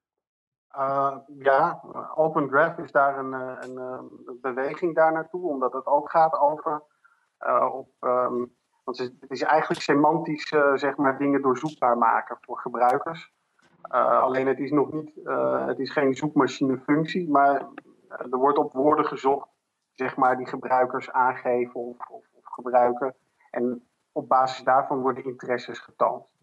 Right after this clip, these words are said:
En dat is eigenlijk een soort van zoekmachine. Ehm, eh, en ja, daar, daar gaan ze stappen, eh, die kant op zetten om dat, eh, om dat beter te doen. Want, eh, hoe,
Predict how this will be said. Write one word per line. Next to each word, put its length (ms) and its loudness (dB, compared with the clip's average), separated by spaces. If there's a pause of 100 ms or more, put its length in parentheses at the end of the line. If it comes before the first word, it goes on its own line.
(260)
En 120 -20
dat 180 -10
is 80 -8
eigenlijk 380 0
een 60 0
soort 280 2
van 160 -2
zoekmachine. 760 -4 (640)
Ehm, 800 2 (800)
eh, 460 0
en 280 2
ja, 180 4
daar, 380 2
daar 160 0
gaan 180 0
ze 120 -12
stappen, 640 0 (100)
eh, 120 -6
die 120 -20
kant 280 0
op 160 -8
zetten 400 -6
om 140 -4
dat, 220 -6
eh, 600 -2
om 60 -16
dat 200 0
beter 340 2
te 140 -14
doen. 260 -2
Want, 260 0 (540)
eh, 340 2
hoe, 400 0